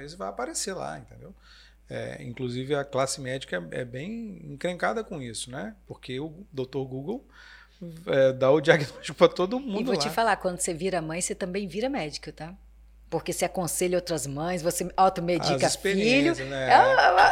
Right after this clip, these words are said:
Speaker 2: é uma
Speaker 1: Esse cara,
Speaker 2: loucura.
Speaker 1: quem, pai também,
Speaker 2: É,
Speaker 1: pai
Speaker 2: né?
Speaker 1: também faz isso. É, exatamente. Já tem, já tem todos os remedinhos no esquema lá. Sentiu isso? Ah, não, toma esse aqui. Eu lembro quando minha filha era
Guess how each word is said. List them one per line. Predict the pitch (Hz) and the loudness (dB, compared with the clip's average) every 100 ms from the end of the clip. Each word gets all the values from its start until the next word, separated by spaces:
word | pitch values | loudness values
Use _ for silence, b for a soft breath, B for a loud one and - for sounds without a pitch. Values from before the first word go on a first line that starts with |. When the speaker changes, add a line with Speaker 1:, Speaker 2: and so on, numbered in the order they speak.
| - | 8
Speaker 2:
é | |
uma | 277 294 | 8 8
Speaker 1:
Esse | |
cara, | 285 190 | 8 6
Speaker 2:
loucura. | 160 240 | 8 8
Speaker 1:
quem, | 185 | 10
pai | 185 233 | 8 6
também, | 392 370 330 | 2 0 2
Speaker 2:
É, | 285 254 262 | 10 12 12
Speaker 1:
pai | - | 12
Speaker 2:
né? | 302 | 8
Speaker 1:
também | 285 269 | 6 2
faz | 269 339 247 | 0 -4 -4
isso. | 175 196 - 135 | -4 -4 -2 0
É, | 127 131 147 | 4 4 4
exatamente. | 139 127 131 196 151 | 0 -2 -4 -4 -2
Já | 143 | -4
tem, | 160 196 226 B B B | -6 -8 -12 B B B
já | 160 | -2
tem | 165 175 | 0 -2
todos | 220 240 | -2 -2
os | 247 | 0
remedinhos | 226 240 220 233 | 0 2 0 -2
no | 285 | -4
esquema | - 220 185 | 2 4 6
lá. | 151 | 4
Sentiu | - 147 - 175 | 2 -8 -8 -6
isso? | 202 247 196 | -6 0 0
Ah, | |
não, | 139 113 | 0 -6
toma | 131 143 | -8 -8
esse | 170 240 | -6 -8
aqui. | - 143 113 - B B B - | -6 -6 -6 -10 B B B -8
Eu | |
lembro | 135 165 | -6 -6
quando | - 170 | -4 -6
minha | 160 147 | -6 -10
filha | - 127 120 | -10 -8 -8
era | 117 113 | -8 -10